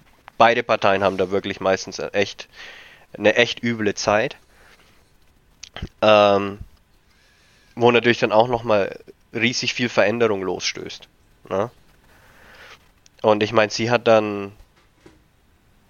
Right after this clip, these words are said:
zumindest für mich, ich weiß, umgekehrt war's dann auch ähnlich. Ähm, sie hat dann, äh, Verhaltensweise an den Tag gelegt, mit der ich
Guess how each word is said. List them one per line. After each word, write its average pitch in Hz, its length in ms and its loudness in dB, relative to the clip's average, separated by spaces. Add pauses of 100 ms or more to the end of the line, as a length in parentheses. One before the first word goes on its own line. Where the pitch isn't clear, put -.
(1400)
zumindest 123 560 0
für 113 180 0
mich, 110 340 -2
ich - 140 -12
weiß, 98 320 0 (300)
umgekehrt 135 520 2
war's 120 220 2
dann 113 580 -4 (960)
auch 104 260 2
ähnlich. 101 520 -2 (320)
Ähm, 101 380 2 (1300)
sie 147 220 2
hat 143 100 2
dann, 127 220 4
äh, 101 300 -2 (500)
Verhaltensweise 120 1080 0
an 107 80 -2
den 104 120 -4
Tag 104 220 -2
gelegt, 104 280 -8
mit 110 120 -8
der 104 260 -2
ich - 340 -16